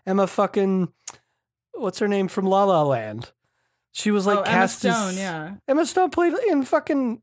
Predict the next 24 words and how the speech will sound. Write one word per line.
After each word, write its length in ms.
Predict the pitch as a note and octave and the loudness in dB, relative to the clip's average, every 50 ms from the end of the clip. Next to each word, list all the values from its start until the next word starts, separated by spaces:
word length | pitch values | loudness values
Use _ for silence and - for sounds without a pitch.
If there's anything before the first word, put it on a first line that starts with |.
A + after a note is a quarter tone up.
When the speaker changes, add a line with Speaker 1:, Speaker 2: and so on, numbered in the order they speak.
| _ _ - | _ _ -12
Speaker 2:
In 200 | F3+ G3+ G3+ G#3 | -8 -6 -6 -6
Speaker 1:
a 100 | G3+ F3 | -6 -4
Speaker 2:
that 220 | F#3+ - G3 A3 G#3+ | -4 -2 0 2 2
Speaker 1:
movie. 200 | A3 A3+ G#3+ G3 | 2 2 2 2
Speaker 2:
Hawaii, 120 | F3+ F3 - - | 0 -2 -2 -2
Aloha? 640 | G#3+ G#3 G3+ G3 G3 G3+ G#3 A3+ A3+ A3+ A3+ B3 B3 | -2 -2 0 0 -2 -2 -2 -4 -4 -4 -6 -6 -6
Speaker 1:
Oh, 300 | - F3+ E3+ F#3 F#3+ - - - D4 | -8 -6 -6 -6 -8 -8 -10 -10 -8
yeah, 360 | B3 A3+ D4+ D4 F3 C#3 C#3 C#3 | -4 0 2 2 2 2 2 2
or 80 | C#3+ | 2
whatever. 420 | D#3 D#3+ D#3+ D#3 D3+ D3+ D3+ D3 D3+ | 2 2 2 2 2 2 2 2 0
A 280 | D#3+ A#3 - G3+ D#3+ | 0 -2 -2 -2 -2
fucking 260 | C#3 - F#3 E3 G3+ G3+ | -2 -2 -4 -2 -2 -2
Speaker 2:
Yeah. 80 | D#3+ | -2
Speaker 1:
supposed 300 | D#3 C#3+ - E3+ D#3+ - | -2 0 -2 -2 -2 -2
to 80 | - E3 | -4 -2
be, 180 | D#3 D#3 D#3 D3+ | 0 0 0 2
like, 280 | D3+ C#3+ C#3+ C#3 - _ _ - - - _ _ _ - | 2 0 0 -2 -8 _ _ -20 -20 -20 _ _ _ -2
Asian. 340 | E3 D#3 D#3 C#3+ D3 C#3 | 0 0 2 2 2 2
You're 160 | C#3 C#3+ D3+ D3+ | 2 2 2 2
like, 180 | D3+ D3+ C#3 - - _ _ _ - | 2 0 -2 -6 -14 _ _ _ -8
"Are 140 | E3+ G3+ A3+ | -6 -6 -2
we 360 | A#3 E4+ F#4 A#4+ - F4 - _ _ _ _ _ _ _ _ - | -2 -2 -2 -2 -4 -10 -14 _ _ _ _ _ _ _ _ -4
dumb?" 260 | - C#3 C3+ F3 D4+ A4+ C5 C5 _ - | -2 -2 0 0 -2 -4 -6 -12 _ -12
Speaker 2:
Yeah. 480 | F#3+ G#3 B3+ A3 G3 E3+ D#3 D3 D#3 | -6 -4 -4 -2 -2 -4 -6 -8 -10